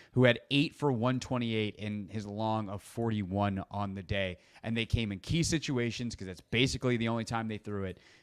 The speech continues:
because he's the best bleeping player on the team. Uh, all due respect to John Allen, who's a very close second, um, or maybe, maybe Terry's second. Terry's the best.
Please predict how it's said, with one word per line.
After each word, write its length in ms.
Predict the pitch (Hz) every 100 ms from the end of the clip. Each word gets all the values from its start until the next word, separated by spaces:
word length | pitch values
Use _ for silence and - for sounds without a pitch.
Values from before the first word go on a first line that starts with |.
| -
because 320 | 117 123 110
he's 280 | 131 139 123
the 100 | 135
best 320 | 135 123 - _
bleeping 340 | - 131 117 113
player 380 | - 113 110 110
on 140 | 107
the 80 | 101
team. 420 | - 147 113 98 - _ -
Uh, 80 | 101
all 200 | 98 107
due 120 | 110
respect 280 | 104 110 98
to 60 |
John 180 | 95 101
Allen, 220 | 98 98
who's 140 | 90 90
a 40 |
very 220 | 87 117
close 240 | 104 - 90
second, 380 | 113 110 107 - - -
um, 320 | 110 107 101 98
or 140 | 110
maybe, 400 | 110 113 110 95 -
maybe 280 | 113 117 110
Terry's 360 | 110 101 92
second. 360 | - 90 85 67
Terry's 300 | - 156 151
the 60 | 127
best. 260 | 123 123